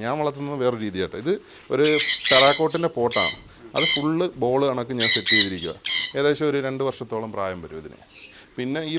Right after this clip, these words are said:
പറഞ്ഞ പോലെ ഇവര്, ഇവരാണ് ഇവർക്ക് കൂട്ട്. ഇവരിങ്ങനെ, ഇവരെ സ്വരവും അവരെ ആ ഒരു, ഈ അറ്റ്മോസ്ഫിയറിന് അവർക്കും ഒരു സന്തോഷം. ഗ്രീനി ആയിരിക്കും, കൂളായിരിക്കും. പിന്നെ പലതരം ഇലച്ചെടികൾ തന്നെ താഴെയും എല്ലാം വെച്ചിട്ടുണ്ട്.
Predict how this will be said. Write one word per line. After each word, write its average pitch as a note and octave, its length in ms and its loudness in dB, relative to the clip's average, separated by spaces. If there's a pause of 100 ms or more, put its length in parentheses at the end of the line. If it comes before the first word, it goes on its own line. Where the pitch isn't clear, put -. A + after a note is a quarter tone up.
പറഞ്ഞ D3+ 280 2
പോലെ - 180 4 (760)
ഇവര്, D#3+ 220 2 (180)
ഇവരാണ് D3 380 -2
ഇവർക്ക് C#3+ 320 -6
കൂട്ട്. B2 280 -2 (800)
ഇവരിങ്ങനെ, D#3+ 500 -4
ഇവരെ D3+ 260 -4
സ്വരവും C3 400 -4 (160)
അവരെ B2 220 -2 (140)
ആ - 20 -2 (140)
ഒരു, B2+ 160 -2 (680)
ഈ - 20 -6 (100)
അറ്റ്മോസ്ഫിയറിന് C#3+ 800 -6
അവർക്കും C#3 360 -6
ഒരു C#3 160 -4
സന്തോഷം. A2+ 440 -4 (420)
ഗ്രീനി B2+ 380 -2
ആയിരിക്കും, A2 320 -6 (140)
കൂളായിരിക്കും. A#2 600 0 (320)
പിന്നെ A2+ 160 -4 (100)
പലതരം C#3+ 380 2 (160)
ഇലച്ചെടികൾ B2+ 540 2
തന്നെ A#2+ 240 0
താഴെയും A#2 360 2 (440)
എല്ലാം A#2 260 -4
വെച്ചിട്ടുണ്ട്. G2+ 440 -8